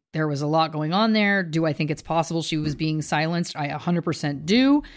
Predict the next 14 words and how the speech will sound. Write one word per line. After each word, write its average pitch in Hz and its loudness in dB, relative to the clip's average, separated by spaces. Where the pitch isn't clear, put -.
Do 165 -2
I 160 2
think 151 -2
it's 156 -4
possible 165 0
she 185 0
was 160 2
embroiled 160 4
in 151 2
something 156 0
that 147 -2
sounds 147 0
very 143 -2
terrible? 180 0